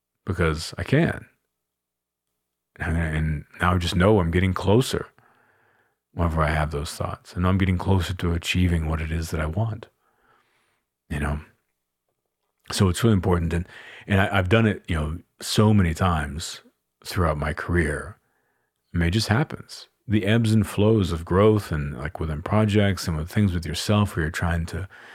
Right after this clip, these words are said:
you know, just continue to, to evolve as a human being. Those times where you just feel tired and down and you're just like, "Okay, I can't, I can't do it." And, uh,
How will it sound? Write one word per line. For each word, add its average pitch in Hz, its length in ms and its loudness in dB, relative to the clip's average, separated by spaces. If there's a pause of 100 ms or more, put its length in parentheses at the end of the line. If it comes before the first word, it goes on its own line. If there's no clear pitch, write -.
(760)
you 95 140 4
know, 71 220 -4 (340)
just - 200 -4
continue 95 420 2
to, 80 440 -2 (560)
to 101 160 2
evolve 82 560 2
as 82 160 0
a 82 40 0
human 85 300 0
being. 87 520 2 (1000)
Those 87 280 0
times 92 360 2
where 82 100 0
you 82 60 0
just 85 220 -4
feel 85 220 -2
tired 87 420 0
and 78 140 -4
down 82 340 -2
and 73 140 -6
you're 76 100 -10
just 82 180 -10
like, 73 140 -8
"Okay, 73 460 -4
I - 40 -10
can't, 73 320 -6 (140)
I - 60 -10
can't 76 340 -8
do 73 180 -6
it." 73 140 -6 (300)
And, 76 340 -8
uh, 67 380 -8